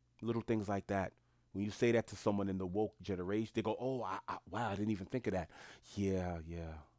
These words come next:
yeah. Something you might wanna consider.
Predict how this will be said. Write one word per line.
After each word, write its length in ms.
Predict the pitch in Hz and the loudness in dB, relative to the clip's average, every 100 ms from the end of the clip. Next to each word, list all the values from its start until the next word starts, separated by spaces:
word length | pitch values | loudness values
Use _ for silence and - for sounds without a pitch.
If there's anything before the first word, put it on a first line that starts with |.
| _ _ _ - | _ _ _ -12
yeah. 240 | 82 78 73 - _ _ _ _ _ _ _ _ _ _ _ _ _ - - | -8 -6 -8 -14 _ _ _ _ _ _ _ _ _ _ _ _ _ -20 -20
Something 340 | - 95 85 85 | -4 -4 -2 -4
you 100 | 78 | -4
might 200 | 80 80 | -6 -10
wanna 160 | 80 | -12
consider. 520 | - 78 - 78 76 | -10 -10 -8 -10 -10